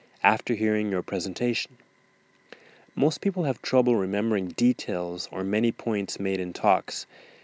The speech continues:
so your best approach to be effective with your message is to identify one specific point and make sure the audience understands it clearly. All right?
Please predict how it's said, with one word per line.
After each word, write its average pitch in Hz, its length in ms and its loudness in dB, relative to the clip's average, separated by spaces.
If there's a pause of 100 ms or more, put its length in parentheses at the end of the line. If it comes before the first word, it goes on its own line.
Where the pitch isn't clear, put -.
(140)
so - 160 -4
your 90 120 2
best 131 400 0
approach 104 520 0
to - 80 -12
be 90 120 -4
effective 98 520 -4
with 98 220 -4
your 131 100 2
message 107 520 -2 (440)
is 104 160 -2
to - 140 -2
identify 104 640 0
one 92 760 2 (300)
specific 110 580 0
point 98 440 -6 (600)
and 90 160 -2
make 98 180 2
sure - 180 2
the 98 100 2
audience 95 560 0
understands 101 640 -2
it 87 200 -12
clearly. 92 720 -4 (1400)
All 85 80 -6
right? 87 240 -4